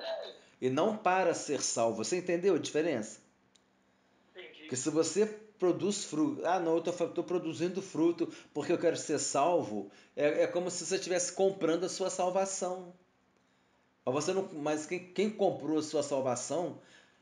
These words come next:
Speaker 1: foi Jesus lá na cruz do Calvário, né?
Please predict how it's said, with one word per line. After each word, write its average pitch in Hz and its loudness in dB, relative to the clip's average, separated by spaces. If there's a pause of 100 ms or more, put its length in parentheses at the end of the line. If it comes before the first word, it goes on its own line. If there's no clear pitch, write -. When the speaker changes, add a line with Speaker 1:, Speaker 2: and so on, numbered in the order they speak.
(120)
Speaker 1:
foi 151 2
Jesus 151 0
lá 139 2
na 170 -2
cruz 156 -6
do 170 -2
Calvário, 107 -2 (480)
né? 151 -4